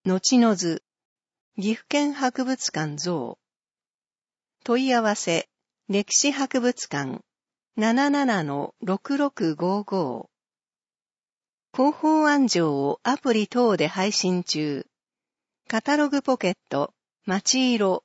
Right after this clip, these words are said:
マイ広報誌のキューアールコードが掲載されています。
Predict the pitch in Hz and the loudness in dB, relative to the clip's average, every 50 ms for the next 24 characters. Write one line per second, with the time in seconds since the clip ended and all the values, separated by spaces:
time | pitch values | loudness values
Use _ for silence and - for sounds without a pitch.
0 | _ _ _ _ _ _ 208 208 240 277 294 - - 302 311 311 302 - 311 294 | _ _ _ _ _ _ -2 0 0 0 0 -2 0 0 2 2 0 0 0 -2
1 | 294 285 - - 175 156 147 143 - - - _ _ - - 254 269 294 302 311 | 0 0 0 0 0 0 0 -2 -4 -6 -10 _ _ -4 0 2 2 4 4 4
2 | 302 294 294 285 285 - - 294 285 262 214 175 151 143 151 - - 202 226 240 | 4 2 2 2 0 -2 -2 0 0 0 0 0 0 -2 -4 -2 0 0 0 0
3 | - - 202 202 202 - 185 170 170 165 - 156 151 147 135 131 131 - - - | 0 0 0 0 0 0 -2 -2 -2 -2 -2 -2 -2 -2 -2 -4 -4 -6 -6 -8
4 | - - | -10 -12